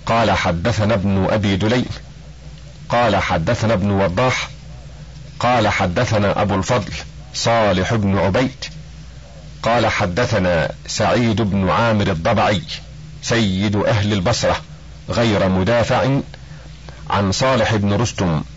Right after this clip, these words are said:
أبي عامر الخزاز عن أيوب السختياني قال:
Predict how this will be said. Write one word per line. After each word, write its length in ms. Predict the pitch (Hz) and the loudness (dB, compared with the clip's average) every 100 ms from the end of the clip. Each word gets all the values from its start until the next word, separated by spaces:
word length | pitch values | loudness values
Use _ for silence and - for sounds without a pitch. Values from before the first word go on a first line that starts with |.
| - - - | -18 -8 -2
أبي 300 | 113 104 98 | 0 2 2
عامر 400 | 101 120 107 101 | 2 2 2 2
الخزاز 800 | 92 80 95 80 120 139 - - - - | 0 0 -2 0 0 0 -2 -8 -14 -4
عن 240 | - 214 - | 0 0 0
أيوب 420 | 101 95 127 110 | 0 2 2 2
السختياني 840 | 101 - 123 - 110 107 113 143 - - - - - - - | 0 -2 -4 -2 2 4 4 0 -4 -12 -12 -12 -12 -12 -6
قال: 380 | - 117 123 117 | 0 2 2 0